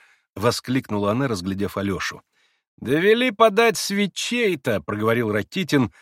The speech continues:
с развязным видом самого короткого знакомого и близкого человека,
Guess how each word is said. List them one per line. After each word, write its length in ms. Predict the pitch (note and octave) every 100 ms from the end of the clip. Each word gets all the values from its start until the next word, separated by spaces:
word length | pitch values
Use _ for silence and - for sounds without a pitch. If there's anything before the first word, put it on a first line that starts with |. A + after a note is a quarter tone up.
| - _
с 100 | -
развязным 580 | A2 A2 B2 E3 C3 B2+
видом 360 | A#2 D3+ B2+ G#2+
самого 400 | - D3 C3+ A#2+
короткого 500 | - C3 C3 - G#2+
знакомого 600 | G2 G2+ - D3 B2 A#2+
и 160 | - G2+
близкого 500 | F2+ C3 - A2 G#2
человека, 640 | - G#2 D#3 D#3+ A#2+